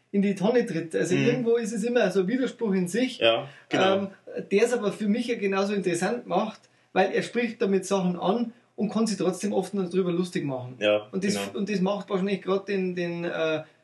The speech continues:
Speaker 1: Witz bei der E R V aus, dass sie sich selber nicht so <coughs> ernst nehmen wie manch anderer, äh, Poet,
Speaker 2: Mhm.
Speaker 1: sag ich mal jetzt, äh, oder Liedermacher, da wo man immer das Gefühl hat, der lebt jetzt vollkommen nach seinen, äh, Regeln und,
Speaker 2: Mhm.
Speaker 1: und, und es ist vollkommen, äh,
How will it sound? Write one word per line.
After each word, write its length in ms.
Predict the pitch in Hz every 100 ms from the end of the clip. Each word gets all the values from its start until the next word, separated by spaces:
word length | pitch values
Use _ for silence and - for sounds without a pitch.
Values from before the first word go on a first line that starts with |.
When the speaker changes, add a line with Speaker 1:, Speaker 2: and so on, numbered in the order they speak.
| _
Speaker 1:
Witz 260 | 165 254 -
bei 140 | 240
der 100 | 226
E 120 | 220
R 120 | 214
V 120 | 202 196
aus, 380 | 170 190 202 - _
dass 180 | - 196
sie 60 | 202
sich 200 | 202 185
selber 280 | 190 220 220
nicht 260 | 196 202 - _ _
so 240 | - - 254
<coughs> 240 | - 262
ernst 220 | 233 -
nehmen 320 | 208 233 233 196
wie 60 |
manch 300 | 196 190 196
anderer, 560 | - 220 214 196 185 180 - _
äh, 100 | -
Poet, 580 | 151 185 175 214 254 -
Speaker 2:
Mhm. 80 | -
Speaker 1:
sag 220 | 127 -
ich 80 | 214
mal 160 | 208 208
jetzt, 320 | 208 - -
äh, 40 |
oder 380 | 196 190 190 175
Liedermacher, 640 | 170 214 233 214 214 220 220 - _ _ -
da 120 | 175
wo 80 | 226
man 140 | 233
immer 160 | 220 202
das 140 | 185
Gefühl 400 | 202 - 233 220
hat, 220 | 220 220 - _ _
der 100 | 196
lebt 300 | 202 220 220
jetzt 280 | 214 - - _ -
vollkommen 640 | 190 220 269 - 220 220 208
nach 160 | 170
seinen, 640 | 143 165 196 220 214 202 - _ _ -
äh, 120 | 175
Regeln 960 | 165 165 - 147 175 233 240 233 226
und, 120 | 214 190
Speaker 2:
Mhm. 60 |
Speaker 1:
und, 120 | 196 190
und 100 | 180
es 120 | 180
ist 160 | 202
vollkommen, 600 | - 214 226 226 214 214 202
äh, 320 | 190 180